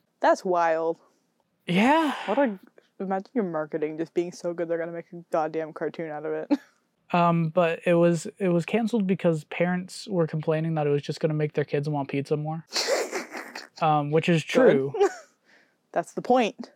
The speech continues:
Speaker 2: But,
Speaker 1: Karen.
Speaker 2: like, that's kinda what they wanted.
Speaker 1: <laughs>
Speaker 2: Uh, in nineteen eighty-nine, they were able to release a video game called Avoid the Noid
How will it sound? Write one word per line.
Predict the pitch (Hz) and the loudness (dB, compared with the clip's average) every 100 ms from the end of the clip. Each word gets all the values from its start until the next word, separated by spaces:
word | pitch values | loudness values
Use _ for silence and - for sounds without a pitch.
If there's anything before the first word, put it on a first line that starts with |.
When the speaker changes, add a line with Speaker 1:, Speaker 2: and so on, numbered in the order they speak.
| - | -12
Speaker 2:
But, | 175 165 156 | -2 0 4
Speaker 1:
Karen. | 156 151 190 | 4 4 2
Speaker 2:
like, | 208 | 2
that's | 180 - | 0 0
kinda | - 240 | 0 2
what | 254 233 | 4 4
they | 233 | 4
wanted. | 202 180 214 - - | 6 6 4 0 -8
Speaker 1:
<laughs> | - - - _ _ _ _ _ _ _ _ _ _ - | -12 -16 -20 _ _ _ _ _ _ _ _ _ _ -2
Speaker 2:
Uh, | 175 170 170 | 2 2 2
in | 175 | 2
nineteen | 180 247 247 262 | 4 4 4 2
eighty-nine, | 185 185 175 160 143 139 147 - | 4 4 4 4 2 0 -4 -6
they | 185 160 | 2 4
were | 156 165 | 6 6
able | 165 170 185 | 4 4 4
to | 180 | 4
release | 170 170 175 - | 4 4 2 0
a | |
video | 160 175 330 330 | 2 2 4 4
game | 175 151 123 113 _ _ _ _ _ _ _ - | 4 2 -2 -8 _ _ _ _ _ _ _ -6
called | - 160 156 | 2 2 4
Avoid | 160 151 170 220 190 | 2 4 4 6 6
the | |
Noid | 180 233 202 - | 4 4 2 0